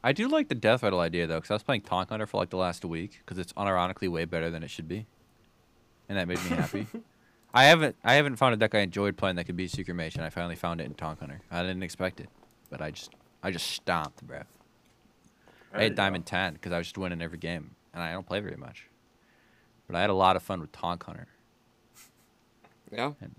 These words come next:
Speaker 1: and I'm looking at this, and you're, you're s-, I don't, why I'd wanna run Feign Death, but they run secrets, so, like, hey,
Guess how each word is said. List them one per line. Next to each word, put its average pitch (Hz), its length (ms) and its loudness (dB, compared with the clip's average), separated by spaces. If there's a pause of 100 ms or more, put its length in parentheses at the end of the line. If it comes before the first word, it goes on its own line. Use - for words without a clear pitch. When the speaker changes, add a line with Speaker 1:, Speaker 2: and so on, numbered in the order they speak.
(120)
Speaker 1:
and 92 80 -12
I'm 92 120 -4
looking 90 220 -6
at 80 140 -10
this, 90 260 -4
and 78 80 -12
you're, 78 180 -12
you're - 100 -18
s-, - 140 -16 (100)
I 98 80 -4
don't, 110 260 -4
why 98 260 4
I'd 98 80 0
wanna 92 200 0
run 82 140 -4
Feign 87 380 -8
Death, 151 460 -8 (640)
but 110 140 -4
they 117 100 4
run 120 200 2
secrets, - 480 -6
so, - 360 -4
like, 82 220 -4
hey, 117 200 -2